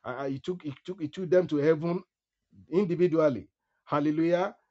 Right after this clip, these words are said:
And then even at the end of one of them, one of our spouse, at the end of his life, in, I mean, he, he, he repented before the Lord, and the Lord saved him. We thank God for that. Hallelujah. We give glory to God.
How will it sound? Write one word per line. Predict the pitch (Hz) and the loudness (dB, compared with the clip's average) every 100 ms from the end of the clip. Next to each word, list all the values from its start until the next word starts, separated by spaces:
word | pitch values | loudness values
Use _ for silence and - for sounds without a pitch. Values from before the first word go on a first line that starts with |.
| _ _ | _ _
And | 131 143 | -6 -2
then | 143 151 - | 0 -2 -2
even | 220 220 214 | -2 2 2
at | 170 | 2
the | 156 | 0
end | 156 156 190 214 | 0 0 -2 2
of | 185 139 | 0 0
one | 165 180 | 0 0
of | 165 127 | -2 -4
them, | 127 156 170 214 240 | -4 0 -2 -4 -4
one | 147 175 | -2 -2
of | 143 | -2
our | 139 | -6
spouse, | - 143 165 180 175 - _ _ - | -6 -4 0 -2 -4 -20 _ _ -12
at | 131 | -4
the | 151 | -2
end | 180 | 0
of | 170 143 | 0 -2
his | 139 139 | -6 -6
life, | 143 165 147 | -4 -4 -2
in, | 143 135 | -6 -6
I | 139 | -10
mean, | 135 | -8
he, | 139 135 | -8 -8
he, | 151 170 165 160 | -8 -10 -10 -10
he | 190 180 | -4 2
repented | 175 196 196 156 104 - _ _ _ _ | 2 2 -2 -2 -10 -12 _ _ _ _
before | 135 143 190 | -8 -2 -2
the | 180 | 0
Lord, | 160 160 170 170 | 0 2 2 0
and | 143 139 | -4 -4
the | 147 | 0
Lord | 170 | 0
saved | 151 - 165 147 - - - | 0 -2 -4 -4 -12 -20 -10
him. | 151 151 113 - _ _ - | -6 -4 -6 -12 _ _ -12
We | 127 | -4
thank | - 165 151 | 2 2 2
God | 160 | -2
for | - 135 | 0 4
that. | 151 98 - _ _ _ | 4 2 -8 _ _ _
Hallelujah. | 110 147 139 143 120 95 - _ _ - | 2 4 4 4 2 -2 -10 _ _ 0
We | 147 | 4
give | 175 160 | 6 6
glory | 165 170 | 4 0
to | 175 147 | -2 0
God. | 180 151 95 | 2 2 -2